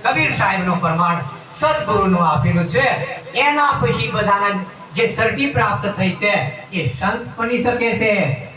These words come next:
મહંત બની શકે છે, સાધુ બની શકે છે, ગુરુ બની શકે છે, દાસ બની શકે છે, પણ સદગુરુ ક-, બની શકે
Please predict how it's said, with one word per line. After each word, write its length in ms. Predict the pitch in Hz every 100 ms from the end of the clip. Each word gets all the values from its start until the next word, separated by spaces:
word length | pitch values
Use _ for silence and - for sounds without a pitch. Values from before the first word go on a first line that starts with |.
| -
મહંત 520 | 139 160 - 247 254
બની 240 | 240 240
શકે 380 | 208 233 240 226
છે, 480 | 214 208 190 135 - - -
સાધુ 380 | - 208 240
બની 220 | 247 233 240
શકે 340 | 233 240 233
છે, 380 | 226 226 208 139 -
ગુરુ 520 | - - 240 302 311 302
બની 260 | - 277
શકે 420 | 240 240 233 226
છે, 520 | 190 208 196 139 - - - - - - - - 156
દાસ 320 | 185 - -
બની 300 | 170 165 156
શકે 320 | 143 143 135
છે, 480 | 123 123 - - -
પણ 160 | 262
સદગુરુ 580 | 262 - 262 262 285 294
ક-, 380 | 294 247 160 160
બની 180 | 180 208
શકે 300 | 190 185